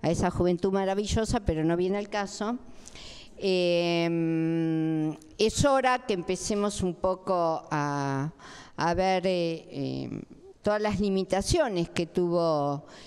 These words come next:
esa, esa lucha,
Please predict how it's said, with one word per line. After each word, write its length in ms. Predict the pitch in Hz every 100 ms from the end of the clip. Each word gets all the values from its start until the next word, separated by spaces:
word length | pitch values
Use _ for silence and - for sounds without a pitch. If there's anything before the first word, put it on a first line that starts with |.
| - - -
esa, 1160 | 165 - - 170 160 156 151 151 147 143 110 - - - - - - - - - -
esa 300 | 180 139 185
lucha, 680 | 214 285 247 - 190 170